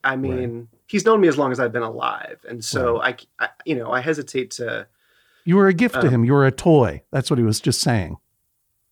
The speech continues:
Speaker 1: I also embraced it, though. I, I, I will
Speaker 2: Hmm.
Speaker 1: admit that. You know, we definitely, we definitely did a lot of, uh, you know, we started making movies when we were little. And
Speaker 2: Oh,
Speaker 1: all
Speaker 2: yeah, I
Speaker 1: kinds of
Speaker 2: know.
Speaker 1: <laughs>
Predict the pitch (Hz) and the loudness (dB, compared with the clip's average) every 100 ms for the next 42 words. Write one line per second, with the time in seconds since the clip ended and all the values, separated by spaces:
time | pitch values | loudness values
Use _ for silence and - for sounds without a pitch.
0 | - _ 254 311 339 339 277 233 196 - | -20 _ 0 2 4 4 4 6 4 2
1 | 131 - 123 123 - 147 - 170 180 175 | -4 -4 -6 -6 -2 -2 0 0 2 0
2 | 190 208 190 165 156 - 113 - - - | 2 4 4 4 -2 -2 -8 -10 -14 -6
3 | 156 147 143 175 185 185 - 156 143 131 | -2 0 0 0 2 0 0 0 0 -2
4 | 127 113 139 151 180 - 151 135 131 120 | -2 -4 -4 -2 -2 0 -2 0 -2 0
5 | 120 117 113 107 110 _ 113 139 156 147 | 0 0 0 -4 -12 _ -6 -2 0 2
6 | 180 151 139 131 120 113 123 151 165 175 | 2 2 0 -2 -4 -4 -4 -4 -6 -8
7 | 180 175 - 165 160 156 156 143 147 143 | -8 -10 -8 -4 0 2 2 2 0 2
8 | 147 131 135 160 135 120 143 135 131 139 | 2 2 2 2 2 2 2 2 2 2
9 | 113 92 - _ _ _ | 0 -4 -10 _ _ _